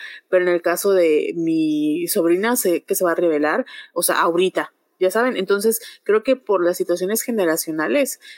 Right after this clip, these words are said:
las rebeliones o, eh, en el caso en el que se presenta el panda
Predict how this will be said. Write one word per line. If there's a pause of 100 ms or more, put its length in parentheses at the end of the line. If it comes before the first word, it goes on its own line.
(100)
las
rebeliones
o,
eh,
en
el
caso
en
el
que
se
presenta
el
panda